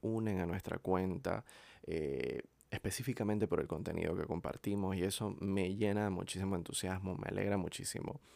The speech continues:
y espero que sigamos creciendo cada día más. Aquellas personas que por primera vez nos escuchan, yo soy Antonio Briceño y esta es una ventana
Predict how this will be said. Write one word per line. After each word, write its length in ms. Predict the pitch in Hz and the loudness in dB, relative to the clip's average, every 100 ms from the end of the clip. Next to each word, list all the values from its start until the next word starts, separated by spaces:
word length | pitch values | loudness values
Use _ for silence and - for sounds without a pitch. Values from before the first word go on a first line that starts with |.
| - - - | -16 -16 0
y 140 | 110 | 4
espero 280 | 104 104 104 | 6 6 6
que 80 | 104 | 4
sigamos 380 | 95 90 87 92 | 2 2 2 -2
creciendo 500 | - 87 98 104 92 - | -4 -6 -4 -4 -6 -2
cada 300 | - 87 82 | 2 4 2
día 200 | 78 - | 0 -2
más. 420 | - - - - - - - | -4 -6 -8 -10 -14 -12 -6
Aquellas 280 | 101 107 | 4 6
personas 440 | 104 - 92 92 95 | 6 0 0 0 -2
que 180 | - 90 | -2 -2
por 280 | - 98 | 0 0
primera 420 | - 98 87 85 - | 0 -2 0 0 -2
vez 100 | 95 | -2
nos 140 | 92 | -4
escuchan, 460 | 92 98 - 95 - - - - | -2 -4 -2 -4 -4 -12 -20 -2
yo 140 | 113 | 2
soy 140 | 98 110 | 4 4
Antonio 320 | 101 98 98 | 4 4 4
Briceño 680 | 92 87 98 104 113 117 180 - - | 2 2 2 2 2 0 -2 -14 -2
y 100 | 110 | 0
esta 160 | 101 117 | 0 0
es 60 | |
una 160 | 117 117 | 2 2
ventana 680 | 107 95 92 107 110 120 | 2 2 2 2 4 0